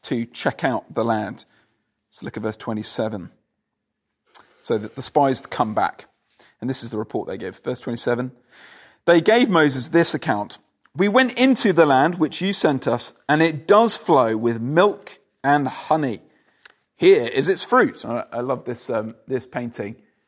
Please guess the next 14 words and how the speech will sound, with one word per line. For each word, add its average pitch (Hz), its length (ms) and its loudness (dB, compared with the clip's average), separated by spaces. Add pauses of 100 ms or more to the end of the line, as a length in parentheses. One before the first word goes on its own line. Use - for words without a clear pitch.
(160)
um, 110 640 -8 (120)
sort 117 140 -10
of 107 160 -12
showing 120 340 -4
this 117 220 -12
enormous 147 1000 -6 (460)
bough, 120 360 -6
uh, 110 220 -6 (380)
um, 117 220 0
bunch - 300 -4
of 113 60 -12
grapes - 440 -2 (400)
on, 127 240 -6
um, 113 240 -8